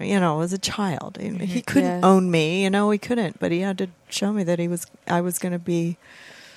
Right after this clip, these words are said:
Speaker 1: you know.
Speaker 3: There, there is a feeling that I, I wanna tell you from her that she's sending you as many messages as she possibly can in your dreams, and all the evidence is coming through. And she says, "Feel free to ask me before you go to sleep, and I'll give you the signs during the day as well."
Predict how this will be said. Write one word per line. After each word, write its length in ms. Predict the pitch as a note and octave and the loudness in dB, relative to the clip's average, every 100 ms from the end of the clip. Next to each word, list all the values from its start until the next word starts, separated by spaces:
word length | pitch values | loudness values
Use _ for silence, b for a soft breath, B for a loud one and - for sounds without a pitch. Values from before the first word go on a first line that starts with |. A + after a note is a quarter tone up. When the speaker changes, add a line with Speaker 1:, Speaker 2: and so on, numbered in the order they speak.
| B B B B - | B B B B -4
Speaker 1:
you 140 | G#3 | 0
know. 320 | F3+ D#3+ E3+ - | 2 0 -2 4
Speaker 3:
There, 140 | A#3+ - | 6 8
there 180 | B3 | 6
is 160 | C4 B3+ | 6 4
a 60 | C#4 | 0
feeling 380 | C4 B3+ B3 | 0 2 2
that 100 | A3 | 2
I, 160 | G#3 F#3+ | 2 2
I 80 | G3+ | 0
wanna 220 | G3+ G#3 | 0 0
tell 220 | G3+ G#3+ | 0 -2
you 120 | G3+ F#3+ | 0 -2
from 260 | - F#3+ | -2 -2
her 220 | F#3 G3 F#3 | 0 2 2
that 120 | - | 0
she's 180 | - F#3+ | -2 -2
sending 380 | - G3 G3 G3 | -2 -2 -4 -4
you 80 | |
as 160 | F#3 - | -4 -4
many 480 | F#3+ F#3 F#3 F#3 - - | -4 -2 -2 -4 -8 -6
messages 460 | G3 F3+ F#3 F#3 | -4 -4 -4 -4
as 80 | F3 | -4
she 120 | - | -6
possibly 380 | - F#3 - F#3+ | -4 -4 -4 -4
can 240 | - F3+ | -4 -6
in 60 | F3+ | -6
your 100 | F3+ | -6
dreams, 440 | F3 F3+ F3 F#3+ | -4 -4 -4 -6
and 120 | - - | -6 -4
all 160 | G3 | -2
the 140 | F#3+ F#3 | 0 0
evidence 380 | F3+ F#3 - | 0 -4 -4
is 100 | - | -4
coming 280 | - G3 F#3 | -4 -6 -6
through. 360 | F3 F#3 F#3 C4 B B B B | -4 -2 0 -2 B B B B
And 140 | - F#3+ | -4 -2
she 100 | G#3+ | 0
says, 240 | - G3+ | 0 0
"Feel 180 | - G#3 | 0 -2
free 220 | - G#3+ | 0 -2
to 180 | - - | 0 0
ask 240 | F#3+ F#3+ | 2 0
me 120 | F#3+ F#3 | -4 -6
before 280 | F3+ - | -8 -4
you 120 | F#3 F3+ | -4 0
go 140 | F#3 | 0
to 140 | F3+ | 0
sleep, 280 | F#3+ F#3+ F3+ | -2 -2 -2
and 80 | F3+ | -2
I'll 120 | F3 | -4
give 180 | - F3+ | -6 -6
you 120 | F#3 | -4
the 120 | F3+ F3 | -2 0
signs 400 | - F3 F3+ - | 0 0 -2 -4
during 260 | F#3 F3 | -4 -4
the 80 | F3 | -4
day 260 | - E3+ E3+ | -2 0 0
as 180 | E3+ | 0
well." 260 | E3+ E3+ F3 | 0 0 -2